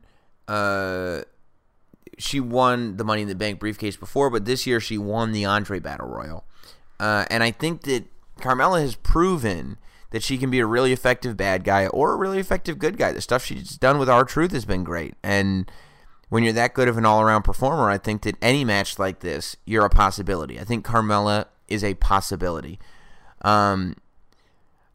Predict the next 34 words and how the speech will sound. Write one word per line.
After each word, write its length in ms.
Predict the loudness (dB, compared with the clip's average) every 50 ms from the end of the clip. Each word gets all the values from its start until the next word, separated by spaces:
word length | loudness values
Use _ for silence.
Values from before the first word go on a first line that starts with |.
| _ -2
I 80 | 0
mean, 140 | 2 2 2
I 80 | 0 0
guess 320 | 0 -2 -2 -2 -2 -2
Dana 320 | 0 0 0 2 2 -2
Brooke 340 | -2 -2 0 0 0 0 0
is 140 | -2 -6 -6
kind 260 | -4 -4 -4 -2 -2
of 100 | -2 -2
a 80 | -4 -2
possibility 760 | 0 2 2 2 0 -2 -6 -4 -2 -2 -2 -2 -2 -4 -4
just 240 | -6 -8 -10 -10 -6
to, 320 | -2 -2 -2 -2 -2 -6 -8 -12 -14 -8
for 120 | -4 -2 -2
the 100 | -2 -2
shock 420 | -4 -4 -2 0 0 0 0 0
and 120 | 0 -2
awe 300 | 0 2 4 4 6 6
of 100 | 4 4
the 100 | 2 0
whole 180 | 2 2 0 -2
thing, 300 | -2 -2 -2 -2 0 2
but 120 | 4 4
I 40 | 4
really 240 | 4 4 2 -2 -4
don't 180 | -6 -8 -8 -10
think 140 | -12 -10
Dana 200 | -8 -8 -8 -6
Brooke 220 | -4 -4 -4 -4 -4
is 80 | -8
gonna 140 | -10 -8 -8
win 160 | -8 -8 -10
this 180 | -10 -10 -10 -12
match. 360 | -12 -10 -10 -12 -12 -14 -18